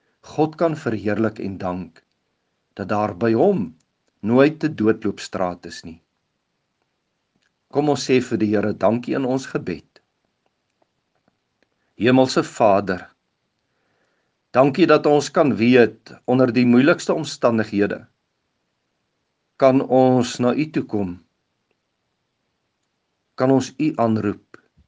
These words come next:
Dankie dat U ons nooit alleen sal laat nie, omdat U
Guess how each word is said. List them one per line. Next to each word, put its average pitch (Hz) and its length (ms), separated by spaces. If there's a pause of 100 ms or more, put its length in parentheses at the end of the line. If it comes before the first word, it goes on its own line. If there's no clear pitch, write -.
(1400)
Dankie 135 320
dat 135 200
U 139 80
ons 131 240
nooit 156 440
alleen 110 460
sal 107 220
laat 92 320
nie, 90 220 (1400)
omdat 110 340
U 120 120